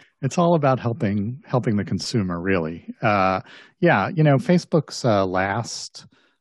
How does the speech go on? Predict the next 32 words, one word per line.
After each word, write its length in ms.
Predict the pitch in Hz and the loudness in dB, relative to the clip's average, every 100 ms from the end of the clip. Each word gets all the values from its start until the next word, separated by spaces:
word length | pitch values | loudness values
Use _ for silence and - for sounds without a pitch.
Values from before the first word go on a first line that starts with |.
| - | -8
attempt 640 | 127 - - 95 104 - 165 | -8 -6 -6 -4 -6 -10 -8
at, 460 | 113 95 90 - | -4 -2 -4 -6
uh, 320 | 104 95 92 | -4 0 -2
swaying 440 | 98 - 131 113 120 | -4 -6 -2 -2 -2
public 320 | 120 107 104 | -4 -6 -6
opinion 360 | 107 135 131 107 | -4 -2 0 0
on 180 | 92 | -2
this 280 | 90 92 - | -4 -6 -8
really 280 | 107 101 101 | -6 -4 -4
focused 580 | - 101 95 98 - 110 | -4 -6 -6 -10 -8 -6
on 400 | 98 98 98 98 _ _ _ _ 131 | -4 -4 -4 -6 _ _ _ _ -8
the 840 | 113 104 101 98 98 98 95 104 - _ _ _ _ - | -4 -2 -4 -6 -6 -8 -8 -12 -16 _ _ _ _ -6
potential 380 | 135 143 135 110 | -2 -2 -2 -2
damage 680 | 104 123 139 85 85 - - | 0 0 2 0 -4 -8 -6
that, 480 | 95 90 90 92 - | -4 -2 -2 -4 -6
uh, 60 | 98 | -6
Apple's 480 | 104 101 101 98 - | -4 -4 -6 -8 -8
privacy 500 | 110 110 117 - 101 | -4 -4 -4 -10 -10
controls 580 | 95 - 95 90 87 | -10 -8 -6 -8 -10
would 220 | 95 92 92 | -12 -12 -8
do 240 | 95 92 | -8 -8
to 460 | 80 104 95 92 - - _ _ - | -8 -6 -6 -6 -10 -20 _ _ -10
small 320 | - 135 120 | -2 0 2
businesses 760 | 113 107 113 - 110 98 95 | 0 0 -2 -2 -2 -2 -2
that 260 | 107 90 92 | -2 -2 -2
wouldn't 280 | 95 98 95 | -6 -6 -4
be 140 | 92 | -6
able 180 | 92 95 | -6 -8
to 140 | 104 | -12
find 460 | - 101 92 95 98 | -10 -6 -4 -6 -8
new 140 | 95 | -10
consumers. 800 | - 92 - 101 92 90 90 80 | -12 -14 -8 -6 -6 -6 -10 -12